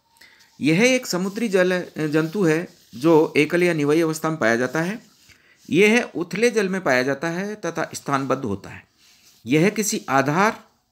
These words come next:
किसी चट्टान आदि से चिपकी हुई अवस्था में पाया जाता है। यह एक फिल्टर फीडर जंतु है जो भोजन के रूप में प्लैंकटन्स, प्रोटोजोन्स, ऑर्गेनिक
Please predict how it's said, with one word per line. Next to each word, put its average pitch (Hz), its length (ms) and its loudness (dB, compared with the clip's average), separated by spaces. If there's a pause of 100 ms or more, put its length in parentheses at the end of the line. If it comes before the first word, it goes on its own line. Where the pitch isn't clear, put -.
(1200)
किसी 151 220 2
चट्टान 175 480 2
आदि 117 220 -4
से 220 180 -2
चिपकी 151 380 -6
हुई 160 140 2
अवस्था 117 340 -2
में 190 220 -2
पाया 117 220 4
जाता 120 280 0
है। 202 260 -4 (680)
यह 175 180 4
एक 240 260 6
फिल्टर 208 400 0
फीडर 196 400 0 (320)
जंतु 147 440 -4
है 220 120 2
जो 202 180 2
भोजन 143 360 0
के 165 140 0
रूप 127 200 -2
में 123 320 0 (480)
प्लैंकटन्स, 135 680 -2 (220)
प्रोटोजोन्स, 196 760 -4 (1000)
ऑर्गेनिक 185 520 2